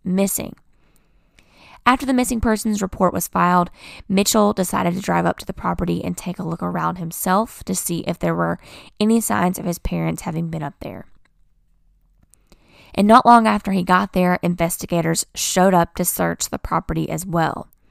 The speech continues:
So Mitchell basically joins them in the search and tells the investigators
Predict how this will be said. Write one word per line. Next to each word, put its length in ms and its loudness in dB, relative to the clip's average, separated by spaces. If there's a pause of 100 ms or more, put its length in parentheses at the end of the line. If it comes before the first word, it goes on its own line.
(500)
So 340 8
Mitchell 320 2
basically 360 2
joins 400 0
them 160 0
in 80 -4
the 60 -10
search 500 0
and 120 -4
tells 280 -6
the 160 -8
investigators 720 -6